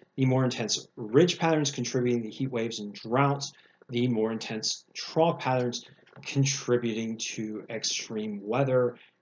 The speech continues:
and extreme rainfall. So these two factors helping to contribute to the wettest twelve-month period that we have seen for the U S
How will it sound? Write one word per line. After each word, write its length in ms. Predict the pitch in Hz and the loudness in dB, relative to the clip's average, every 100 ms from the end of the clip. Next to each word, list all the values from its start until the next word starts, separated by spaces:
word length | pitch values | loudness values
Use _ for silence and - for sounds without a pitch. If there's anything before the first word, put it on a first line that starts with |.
| - | -6
and 240 | 113 104 | -4 -4
extreme 480 | - - - 185 92 | -4 -6 -6 -10 -8
rainfall. 580 | 110 110 220 - - - _ _ _ _ | -8 -6 -8 -12 -16 -18 _ _ _ _
So 360 | - - 127 127 | 2 6 6 8
these 240 | 160 190 | 6 6
two 100 | 208 | 2
factors 760 | 180 185 175 180 202 208 185 - | 2 4 4 4 6 6 6 0
helping 420 | 147 147 151 147 | 2 4 4 2
to 580 | 139 - 147 139 139 139 | 0 0 4 6 6 4
contribute 680 | 135 135 - 160 156 147 139 | 2 -2 0 0 2 0 0
to 500 | - 139 135 131 127 | 0 4 4 2 -2
the 360 | 123 120 117 110 - _ _ _ _ _ _ - | -4 -2 -2 -6 -16 _ _ _ _ _ _ -6
wettest 560 | 117 139 170 180 - | 6 8 10 6 2
twelve-month 560 | - 170 165 165 147 135 | 4 6 8 6 4 2
period 420 | - 160 170 165 | 2 4 6 4
that 180 | 139 135 | 2 2
we 180 | 131 135 | 2 4
have 340 | 127 127 - - _ | 4 0 -2 -16 _
seen 560 | - - 151 156 156 - - | -2 2 4 4 2 -4 -8
for 140 | - 139 | 4 4
the 100 | 147 | 6
U 140 | 151 | 6
S 340 | 160 170 - | 4 2 -2